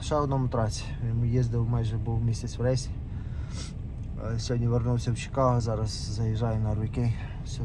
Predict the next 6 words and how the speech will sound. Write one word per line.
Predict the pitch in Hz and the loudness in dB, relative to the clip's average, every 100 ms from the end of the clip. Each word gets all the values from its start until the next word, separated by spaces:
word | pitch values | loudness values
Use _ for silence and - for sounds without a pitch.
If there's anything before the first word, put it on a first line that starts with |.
| 110 | -2
зробимо | 113 113 110 | 0 0 -2
так | - | -2
само | 123 113 110 | -2 -2 0
там. | 123 131 - - - - - - - - - - - - - - - - - - - 120 | 0 0 -2 -8 -8 -6 -6 -6 -6 -6 -6 -6 -6 -8 -8 -6 -6 -6 -8 -6 -4 0
І, | 120 120 120 120 127 135 123 113 - - - - - 131 | 2 4 4 4 2 0 0 -2 -4 -6 -4 -4 -4 -4
і | 123 | -4